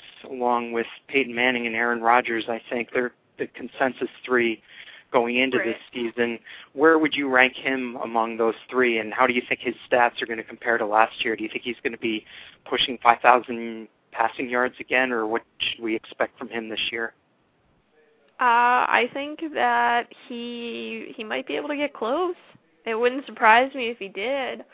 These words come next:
Speaker 2: I mean, everybody knew he, they were gonna throw the ball all year last year, and nobody could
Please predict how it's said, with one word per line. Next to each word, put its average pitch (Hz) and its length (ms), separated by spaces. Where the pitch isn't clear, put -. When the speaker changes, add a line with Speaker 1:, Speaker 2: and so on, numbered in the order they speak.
Speaker 2:
I 233 120
mean, 208 360
everybody 254 540
knew 240 220
he, 247 140
they 220 140
were 220 120
gonna 214 200
throw 220 220
the 226 80
ball 202 340
all 175 280
year 214 280
last 180 260
year, 196 220
and 170 180
nobody 180 300
could 185 160